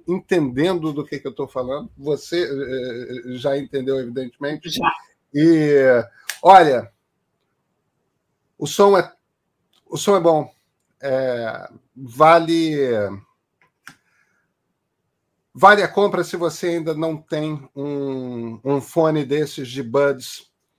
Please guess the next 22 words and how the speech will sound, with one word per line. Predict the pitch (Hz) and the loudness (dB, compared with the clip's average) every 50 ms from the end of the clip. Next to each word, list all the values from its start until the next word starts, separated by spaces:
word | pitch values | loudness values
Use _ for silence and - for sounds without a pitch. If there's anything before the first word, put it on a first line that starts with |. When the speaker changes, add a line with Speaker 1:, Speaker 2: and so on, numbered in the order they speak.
| _ _ _ _ _ _ _ _ _ | _ _ _ _ _ _ _ _ _
Speaker 1:
é, | - 127 131 131 127 123 123 120 117 113 113 110 - _ | -4 0 0 2 2 0 0 0 -2 -4 -4 -6 -8 _
e, | 139 139 147 147 139 147 151 151 | -6 -6 -6 -4 -6 -6 -6 -6
e, | |
e | 139 | -10
se | 131 - - 156 | -10 -8 -10 -4
você | 147 156 143 - - 165 | -4 -4 -4 -2 -4 -4
usa | 143 139 151 143 - 156 147 139 120 - _ _ | -4 -4 -6 -8 -6 -4 -4 -4 -4 -6 _ _
a | 127 127 | -14 -14
Catarina. | - - 147 135 - 143 127 120 120 104 101 104 101 - _ _ _ _ _ _ _ _ _ _ _ _ _ _ _ _ _ _ _ _ _ _ _ _ | -6 -4 -6 -4 -2 -4 -4 -2 -4 -6 -8 -10 -14 -18 _ _ _ _ _ _ _ _ _ _ _ _ _ _ _ _ _ _ _ _ _ _ _ _
É | - 147 151 | 0 0 2
pra, | - 175 170 160 160 | 4 4 4 6 6
<laughs> | 156 139 - _ 151 | 4 2 2 _ 0
é | 156 | 2
pra | 156 - 175 165 | 4 6 4 6
você | 151 175 170 165 - - 196 196 190 | 8 8 6 6 4 4 4 4 4
que | 196 196 175 | 4 0 -2
foi | - - 190 180 | -2 0 0 0
desenhado | 156 175 170 156 165 165 151 143 143 147 151 151 156 160 147 143 147 143 139 131 127 123 117 113 117 117 117 110 110 107 104 101 107 _ _ _ _ _ _ _ _ _ | 2 2 0 0 0 -2 0 2 2 2 2 2 0 -2 -4 -4 -2 -2 -4 -4 -4 -6 -6 -6 -6 -6 -6 -8 -8 -10 -12 -14 -16 _ _ _ _ _ _ _ _ _
e, | - | -14
e, | 131 - - 151 160 156 156 | -12 -2 0 0 0 0 2
esses | 151 156 151 156 151 139 120 | 2 0 0 0 -6 -6 -2
ecobuds, | 151 151 151 151 - 147 120 113 127 139 147 147 143 135 - - - - _ | 0 0 0 0 -2 -6 -4 0 2 2 2 2 -2 -6 -14 -18 -20 -20 _